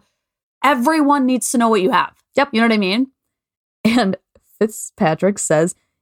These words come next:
Speaker 2: he almost packed up all of his shit at that moment and left.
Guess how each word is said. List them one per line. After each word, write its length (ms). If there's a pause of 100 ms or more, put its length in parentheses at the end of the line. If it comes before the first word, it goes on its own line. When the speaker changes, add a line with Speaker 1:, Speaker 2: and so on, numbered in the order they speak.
(140)
Speaker 2:
he 220
almost 440
packed 360
up 200
all 160
of 80
his 100
shit 200
at 100
that 160
moment 300
and 140
left. 360